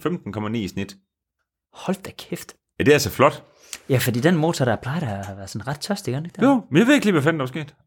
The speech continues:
Speaker 1: Øh, men det, det gjorde den.
Speaker 2: Sygt.
Speaker 1: Så, så derfor synes jeg jo bare, at, altså,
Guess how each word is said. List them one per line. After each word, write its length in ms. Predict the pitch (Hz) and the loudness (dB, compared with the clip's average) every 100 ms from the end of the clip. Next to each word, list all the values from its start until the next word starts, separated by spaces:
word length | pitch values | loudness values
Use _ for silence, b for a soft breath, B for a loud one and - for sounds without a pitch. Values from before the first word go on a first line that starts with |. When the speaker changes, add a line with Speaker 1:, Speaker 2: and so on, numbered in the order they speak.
| - | 0
Speaker 1:
Øh, 320 | 120 123 76 | 4 6 4
men 100 | 147 151 | 0 2
det, 200 | 294 254 - | 0 0 0
det 120 | 233 | 4
gjorde 240 | 165 160 | 6 4
den. 100 | 113 85 B B | 0 -8 B B
Speaker 2:
Sygt. 320 | - - 208 | -10 -6 0
Speaker 1:
Så, 180 | 143 139 - _ _ - | 4 4 2 _ _ -6
så 160 | 123 127 | 0 4
derfor 340 | 147 175 123 | 4 4 4
synes 260 | 120 139 113 | 0 0 4
jeg 80 | |
jo 100 | 185 | 4
bare, 380 | - 87 101 80 | 4 0 2 0
at, 120 | 78 - | -2 -4
altså, 260 | 90 90 | -4 -2